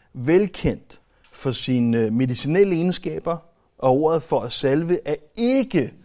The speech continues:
den rituelle salvelse, øh, for den findes også. Men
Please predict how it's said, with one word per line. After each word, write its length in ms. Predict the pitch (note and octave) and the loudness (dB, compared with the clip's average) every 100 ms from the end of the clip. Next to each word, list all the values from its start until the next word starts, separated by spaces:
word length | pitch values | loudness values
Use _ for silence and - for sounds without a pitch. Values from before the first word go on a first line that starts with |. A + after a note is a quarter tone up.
| - _ _ | -20 _ _
den 200 | D3 C#3 | -2 0
rituelle 720 | D3+ C3 - E3+ F3+ G#3 E3+ | 0 -2 -4 -2 2 2 2
salvelse, 720 | F#3+ - B2 C3 C#3+ C3 B2 A2 - _ _ _ _ _ - | -4 2 4 4 4 2 -2 -6 -10 _ _ _ _ _ -4
øh, 560 | B2+ A#2 A2+ A2 G#2+ | 2 4 4 2 0
for 140 | G2+ C3+ | -4 -8
den 140 | D3 | -6
findes 340 | C3+ D3+ D3+ | -2 -2 0
også. 300 | B2 B2+ - - - _ _ _ _ _ _ - | 0 0 -2 -14 -20 _ _ _ _ _ _ -10
Men 520 | D3 D3 D3+ C#3+ C#3+ | -2 4 4 4 -2